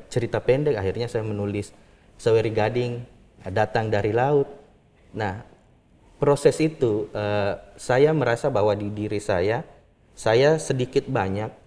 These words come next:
saya sadari atau tidak, saya akui atau tidak, saya berutang pada naskah-naskah Bugis atau cerita-cerita dari masa lalu yang didongengkan ayah saya, saya dengarkan dari orang-orang tua dan sebagainya.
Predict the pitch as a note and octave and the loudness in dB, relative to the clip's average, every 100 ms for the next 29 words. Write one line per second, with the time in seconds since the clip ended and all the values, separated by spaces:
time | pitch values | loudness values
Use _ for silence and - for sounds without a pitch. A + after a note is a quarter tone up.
0 | _ _ _ - A#2 G#2+ G#2+ G#2+ A2 A#2+ | _ _ _ -4 -4 -2 0 0 0 0
1 | G#2 - G#2+ G2+ G2 G2+ G2 C#3+ D3 - | -2 -4 -4 -4 -2 -2 -2 -4 -6 -8
2 | G2 F#2+ - F#2 F#2+ B2+ - - _ _ | -4 -4 -4 -4 -4 -4 -8 -20 _ _
3 | - C#3 C3+ A#2+ A#2 - C#3+ C#3 - G2+ | -4 0 2 2 -2 -2 -4 -4 -2 -4
4 | G2 A#2 C3 - - _ _ - A2 G#2 | -2 -2 -4 -10 -20 _ _ -8 -6 -6
5 | - G#2+ G2+ - A2 G2+ G2+ G2+ G2 A2 | -4 -2 -2 -4 -2 -2 -4 -8 -8 -4
6 | C3 B2+ G2 - G#2 - A2+ A2+ A#2 - | -4 -4 -10 -6 -6 -4 -6 -2 -4 -2
7 | G#2+ G#2 G2+ F#2 G2 - G#2 G2+ G2+ F#2 | -8 -6 -6 -6 -8 -6 -4 -2 -4 -4
8 | G2 F#2+ F#2+ G#2+ A2+ F#2+ F#2 E2+ - _ | -2 0 -2 -4 -4 -4 -6 -12 -20 _
9 | _ _ _ F#2+ F#2+ F#2+ G2 G2 G2 F#2+ | _ _ _ -6 -4 -4 -4 -4 -4 -4
10 | A2 B2+ C#3 B2 A#2+ G2 F#2+ G2 G2 - | -2 -2 0 -2 -2 -4 -2 -4 -6 -6
11 | G2+ F#2+ F#2+ F#2+ F#2+ F#2 F#2 F#2 G2+ C3 | -8 -4 -4 -2 -4 -4 -6 -8 -6 -6
12 | B2 F#2+ F#2 F#2 F2 F2+ F2 F2+ | -4 -6 -8 -8 -6 -6 -8 -8